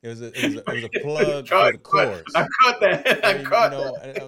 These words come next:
Speaker 1: I, I was, I was wondering, are you gonna catch what I'm putting down? But there you go, right? Is there any location that
Speaker 2: Where
Speaker 1: you
Speaker 2: do you
Speaker 1: information
Speaker 2: get your, the information?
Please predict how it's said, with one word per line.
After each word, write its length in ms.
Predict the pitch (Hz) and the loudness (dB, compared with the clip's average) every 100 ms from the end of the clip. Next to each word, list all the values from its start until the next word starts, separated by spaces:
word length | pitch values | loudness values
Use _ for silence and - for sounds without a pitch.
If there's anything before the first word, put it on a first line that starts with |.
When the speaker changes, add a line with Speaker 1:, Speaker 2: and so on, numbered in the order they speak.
| 127 | -14
Speaker 1:
I, 40 | |
I 20 | 131 | -16
was, 140 | 135 | -12
I 40 | 123 | -12
was 180 | 135 | -12
wondering, 540 | 131 208 185 139 131 120 | -12 -12 -12 -12 -14 -14
are 120 | 120 | -14
you 120 | 131 | -14
gonna 200 | 127 127 | -14 -16
catch 300 | 120 160 147 | -10 -10 -10
what 140 | 135 123 | -12 -12
I'm 100 | 117 | -10
putting 280 | 135 117 113 | -12 -12 -14
down? 300 | 117 107 101 | -16 -16 -20
But 120 | 110 | -16
there 100 | 123 | -14
you 180 | 120 113 | -14 -12
go, 240 | 120 92 | -12 -12
right? 220 | 92 101 104 120 | -12 -14 -16 -20
Is 160 | 131 117 | -20 -20
there 120 | 120 _ | -20 _
any 180 | 202 185 | -20 -20
location 600 | 156 143 156 147 - 135 | -20 -18 -16 -16 -16 -14
that 60 | 127 | 0
Speaker 2:
Where 200 | 254 285 | 2 2
Speaker 1:
you 60 | 262 | 2
Speaker 2:
do 60 | |
you 200 | 247 285 | 2 0
Speaker 1:
information 220 | 220 247 | 0 0
Speaker 2:
get 100 | - | -2
your, 200 | 247 254 190 | -6 -6 0
the 200 | 208 208 | 2 4
information? 680 | 208 202 214 233 - 175 | 2 -4 -4 -6 -4 -6